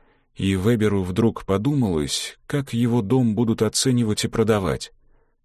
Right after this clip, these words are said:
как новые хозяева найдут подвал и, возможно, будут предаваться там тайным играм — устроят там темный сад своих желаний,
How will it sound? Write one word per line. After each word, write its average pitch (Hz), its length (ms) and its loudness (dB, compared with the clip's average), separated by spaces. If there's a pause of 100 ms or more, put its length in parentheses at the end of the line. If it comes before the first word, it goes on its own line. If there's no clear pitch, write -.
как 104 320 0
новые 101 400 2
хозяева 101 640 2
найдут 98 480 0
подвал 104 580 0 (480)
и, 113 200 2
возможно, 110 600 2
будут 113 460 0
предаваться 113 720 2
там 107 260 0
тайным 113 540 2 (120)
играм — 92 540 2 (680)
устроят 135 680 0
там 120 300 0
темный 113 560 2
сад - 340 0
своих 104 500 0
желаний, 90 720 0